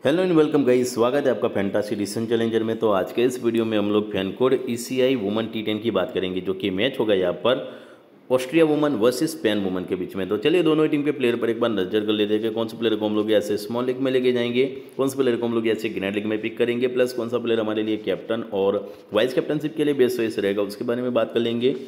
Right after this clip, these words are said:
Pitch report देख लेते हैं एक बार, last में हमारी fantasy team भी देख लेते हैं कि कौन से player को हमें लेके जाना है, कौन से प्लेयर को हम लोग ऐसे drop कर सकते हैं। सारी details इसी video में cover करेंगे। तो चलिए फिर बिना किसी देरी के वीडियो को start कर लेते हैं।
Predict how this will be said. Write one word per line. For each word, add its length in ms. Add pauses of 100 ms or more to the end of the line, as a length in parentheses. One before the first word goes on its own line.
(140)
Pitch 180
report 280
देख 180
लेते 180
हैं 60
एक 60
बार, 100
last 240
में 100
हमारी 180
fantasy 480
team 180
भी 80
देख 180
लेते 220
हैं 80
कि 80
कौन 180
से 100
player 160
को 60
हमें 160
लेके 180
जाना 180
है, 180 (200)
कौन 120
से 80
प्लेयर 200
को 100
हम 100
लोग 120
ऐसे 200
drop 260
कर 60
सकते 300
हैं। 80
सारी 260
details 500
इसी 180
video 220
में 120
cover 200
करेंगे। 280
तो 100
चलिए 220
फिर 260 (240)
बिना 200
किसी 220
देरी 200
के 100
वीडियो 240
को 140
start 260
कर 60
लेते 240
हैं। 360